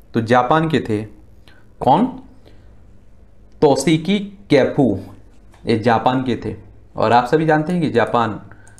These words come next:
आपका एशिया में ही पड़ता है, इसकी राजधानी टोक्यो है।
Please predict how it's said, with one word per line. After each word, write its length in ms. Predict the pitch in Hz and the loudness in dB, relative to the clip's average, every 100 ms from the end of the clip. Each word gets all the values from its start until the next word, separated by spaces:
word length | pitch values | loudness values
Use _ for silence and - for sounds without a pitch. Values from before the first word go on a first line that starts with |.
| - - - - | -20 -20 -12 -2
आपका 240 | 104 - | -2 0
एशिया 380 | 117 110 143 127 | 0 0 2 0
में 100 | 147 | 2
ही 100 | 147 | 0
पड़ता 300 | 151 135 - | -2 -2 -2
है, 160 | 123 110 - - - - - - | -6 -8 -18 -20 -20 -20 -16 -6
इसकी 220 | 107 - | -2 0
राजधानी 400 | 113 110 113 117 | 0 0 0 -4
टोक्यो 360 | 110 113 110 135 | 0 0 0 -2
है। 200 | 127 | -4